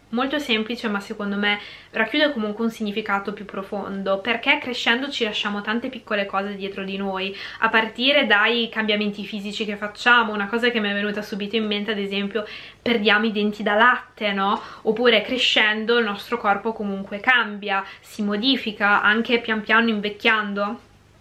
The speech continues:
Metaforicamente si perde, tra mille virgolette, la, la bellezza, lo smalto, la gioventù, si può perdere l'innocenza, si possono perdere tanti oggetti per l'usura o perché si rompono, perché si perdono,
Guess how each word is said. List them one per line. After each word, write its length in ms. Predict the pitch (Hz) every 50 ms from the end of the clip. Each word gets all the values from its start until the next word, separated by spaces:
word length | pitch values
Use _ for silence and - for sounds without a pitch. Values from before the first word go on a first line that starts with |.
| - - -
Metaforicamente 840 | - 233 226 226 - - 214 202 196 202 214 202 214 240 240 233 233
si 180 | - - - -
perde, 600 | - 214 220 220 220 208 202 202 214 214 214 214 - - - - - - - -
tra 80 | 220
mille 240 | 214 220 214 220 214
virgolette, 600 | 208 214 214 202 226 208 202 214 226 - - 233
la, 240 | 214 208 196 190 190 185
la 120 | 202 202
bellezza, 640 | 196 196 202 202 202 214 233 269 285 - - - 208
lo 140 | 202 196 196
smalto, 540 | 196 196 208 214 226 262 269 254 226 - 214
la 140 | 202 196 190
gioventù, 720 | 190 208 208 208 208 202 196 196 196 - 277 302 294 254
si 160 | - - -
può 140 | 196 226 214
perdere 460 | 214 220 214 208 202 196 202 202 208
l'innocenza, 760 | 208 202 202 196 196 196 196 - 311 311 311 277 240 233 226
si 120 | 214 -
possono 380 | 208 202 233 233 - 247 233 220
perdere 400 | 202 233 240 240 233 240 226 214
tanti 320 | 214 214 208 208 208 -
oggetti 480 | 226 196 190 233 247 269 269 262 - 208
per 160 | - 214 202
l'usura 560 | 202 202 196 190 185 196 240 269 285 269 220
o 40 | 202 -
perché 200 | 196 202 202 202
si 220 | - - - 208
rompono, 540 | 208 233 262 269 247 233 - 214 202 196 190
perché 240 | 196 202 202 - 202
si 180 | - - 202
perdono, 580 | - 240 254 269 254 226 214 202 208 202 202